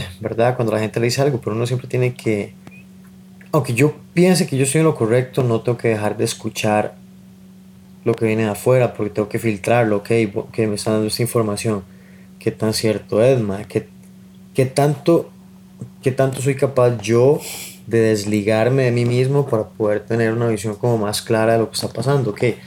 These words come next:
¿realmente soy yo el que estoy mamando o es que la gente, mae, no entiende?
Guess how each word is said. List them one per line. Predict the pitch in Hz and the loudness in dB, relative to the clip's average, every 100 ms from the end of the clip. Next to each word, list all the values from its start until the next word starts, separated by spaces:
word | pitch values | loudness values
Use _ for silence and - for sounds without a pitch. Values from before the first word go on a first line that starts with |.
| - - - - - | -20 -20 -20 -10 -4
¿realmente | 107 110 127 | -2 -2 0
soy | 139 131 | -2 2
yo | 131 143 | 4 4
el | |
que | 135 | 2
estoy | 135 120 | -2 0
mamando | 123 135 135 143 160 160 131 | 0 2 2 2 2 4 4
o | 104 - | 2 -2
es | 110 | -8
que | - | -2
la | 117 113 | 0 0
gente, | 113 117 - 110 | 0 -2 -4 -4
mae, | 104 104 | -4 -4
no | 107 | -6
entiende? | 101 95 131 139 101 | -8 -2 0 0 -2